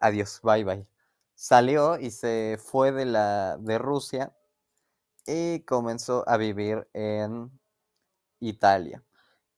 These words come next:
Entonces, esta película, Nostalgia, nos habla un poco de los sentimientos de Andrei Tarkovsky, de nostalgia por su país natal,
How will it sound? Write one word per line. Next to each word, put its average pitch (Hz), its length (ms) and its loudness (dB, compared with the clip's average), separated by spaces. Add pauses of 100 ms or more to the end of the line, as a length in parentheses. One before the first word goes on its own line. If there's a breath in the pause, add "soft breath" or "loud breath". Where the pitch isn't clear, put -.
(100)
Entonces, 151 680 -4
esta 143 320 -2
película, 131 500 -2
Nostalgia, 107 840 -2
nos 110 360 -10
habla 120 380 2
un 120 220 -8
poco 117 360 0
de 98 340 -4
los 104 280 -6
sentimientos 104 1040 -6
de 98 160 -2
Andrei 101 400 -2
Tarkovsky, 123 680 -2
de 101 160 -4
nostalgia 107 800 2 (420 soft breath)
por 135 340 8 (120)
su 127 420 -4
país 104 460 4
natal, 95 640 -2